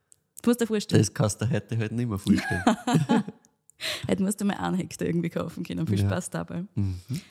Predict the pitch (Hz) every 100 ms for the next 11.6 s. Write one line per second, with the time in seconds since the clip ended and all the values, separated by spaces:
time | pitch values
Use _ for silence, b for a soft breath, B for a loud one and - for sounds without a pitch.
0 | B B _ _ 185 180 - _ _ -
1 | 175 165 190 202 196 196 - 160 - 160
2 | 156 147 - 165 - 156 151 143 - _
3 | 107 123 185 170 156 156 - 92 - -
4 | - _ - 165 151 B B B - 180
5 | 190 185 180 170 170 170 165 - - 85
6 | - 175 _ _ _ B B B _ _
7 | _ _ - - 165 - 190 196 202 190
8 | 190 190 - 170 180 196 175 160 160 156
9 | 160 160 - 165 160 196 233 - 226 226
10 | 240 - _ - 101 113 - 196 - -
11 | 185 - - 180 175